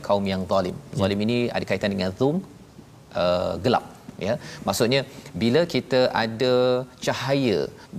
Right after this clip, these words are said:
Speaker 1: dapat kemenangan, dapat, uh, kitab Al-Quran, tapi kita masih lagi pilih kepada, uh,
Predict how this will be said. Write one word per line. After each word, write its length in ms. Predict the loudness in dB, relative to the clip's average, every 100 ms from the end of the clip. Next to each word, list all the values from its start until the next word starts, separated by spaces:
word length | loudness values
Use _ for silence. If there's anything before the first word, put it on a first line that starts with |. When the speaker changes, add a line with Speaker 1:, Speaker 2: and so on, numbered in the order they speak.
| -4
Speaker 1:
dapat 220 | 0 -2 0
kemenangan, 640 | 0 2 0 0 0 0 0 -2
dapat, 280 | -2 -2 -2 -6 -20 -6 0
uh, 420 | 2 2 2 2 -2 -4 -4
kitab 260 | -2 0 0
Al-Quran, 440 | -2 -4 -2 -2 -2 -4
tapi 140 | -4 -4
kita 140 | -2 -2
masih 220 | 0 -2 0 0
lagi 200 | 0 -2 0
pilih 400 | 0 2 2 0 0 -4
kepada, 500 | 0 -2 0 2 2 0 -4 -18 -4
uh, 80 | -4